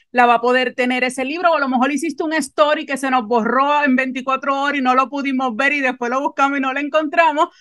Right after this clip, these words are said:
pero qué bueno poder tener un material escrito sobre todo y que de seguro desde ya va a ser uno de los mejores regalos que vamos a poder dar durante todo el año en el momento en que esté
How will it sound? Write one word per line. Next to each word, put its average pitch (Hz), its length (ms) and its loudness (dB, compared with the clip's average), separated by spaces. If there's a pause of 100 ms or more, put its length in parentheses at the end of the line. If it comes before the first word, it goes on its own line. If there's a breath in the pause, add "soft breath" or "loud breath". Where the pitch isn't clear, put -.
(160 soft breath)
pero 285 260 0
qué 269 80 0
bueno 285 260 2
poder 277 320 0
tener 285 300 -2
un 311 200 -4
material 262 840 2
escrito 277 800 -6
sobre 226 380 -4
todo 277 400 0 (240 loud breath)
y 294 160 -2
que 254 260 0
de 254 200 0
seguro 277 460 0
desde 269 280 -2
ya 277 120 -4
va 262 60 -4
a 262 60 -2
ser 269 180 -2
uno 262 180 -2
de 269 100 -4
los 269 100 -2
mejores 247 400 -2
regalos 247 400 0
que 254 100 -4
vamos 233 320 0
a 247 80 2
poder 233 340 -2
dar 240 200 0
durante 220 420 -4
todo 240 260 -2
el 262 120 -2
año 339 260 -2
en 269 60 -6
el 240 100 -2
momento 220 380 -6
en 233 60 -6
que 247 120 -2
esté 247 320 -2